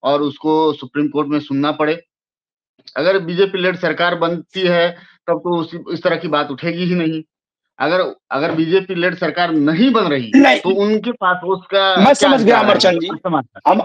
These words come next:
Speaker 2: अमरचंद जी, जी, मैं आपका सवाल समझ गया हूँ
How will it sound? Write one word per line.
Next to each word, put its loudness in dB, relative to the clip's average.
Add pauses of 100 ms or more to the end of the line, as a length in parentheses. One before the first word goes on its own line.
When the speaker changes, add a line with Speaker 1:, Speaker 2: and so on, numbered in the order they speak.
Speaker 2:
अमरचंद 4
जी, 6
जी, 4
मैं 6
आपका 4
सवाल 6
समझ 2
गया 6
हूँ -2